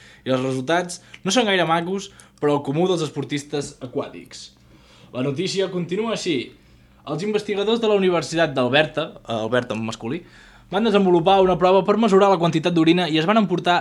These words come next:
més de dos-centes cinquanta mostres de trenta-una piscines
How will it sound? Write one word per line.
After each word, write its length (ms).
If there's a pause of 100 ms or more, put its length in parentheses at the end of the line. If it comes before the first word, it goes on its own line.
més 300
de 100
dos-centes 400
cinquanta 320
mostres 400
de 80
trenta-una 500
piscines 440